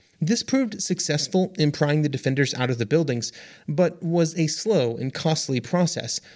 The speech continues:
far from the great attack that the Germans believed they were launching after the resources that they had spent on bombardments during the previous day. But even if they could make the German attacks costly,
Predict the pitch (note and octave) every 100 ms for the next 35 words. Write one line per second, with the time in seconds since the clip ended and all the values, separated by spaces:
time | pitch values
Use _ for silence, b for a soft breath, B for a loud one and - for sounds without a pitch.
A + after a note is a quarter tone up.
0 | B - G3+ F#3+ F#3 E3+ D3 C#3 B2+ B2+
1 | C3+ D3 C#3+ - A#2 G#2+ - C3 C3 B2
2 | C3+ C#3 A#2+ B2+ C3 D#3+ C#3 - B B
3 | B2+ A#2 A2+ E3+ G3 C3 A#2+ - B B2
4 | - D3+ C3 D3+ E3+ D3+ C3 C#3 B2+ A#2+
5 | B2 B2 - C#3+ C#3+ B2+ A2 A2 G#2 D#3
6 | D#3 B2+ A2 - A#2 A2+ A#2+ - G#2 G2+
7 | G2+ - B2 - - _ _ _ _ _
8 | _ _ - F#3+ G#3 B3+ C4+ G#3+ G3+ E3
9 | E3 C#3 C3+ C#3+ - C3 B2+ B2+ B2 A#2+
10 | - A#2+ A2+ - - B2+ A#2+ - - -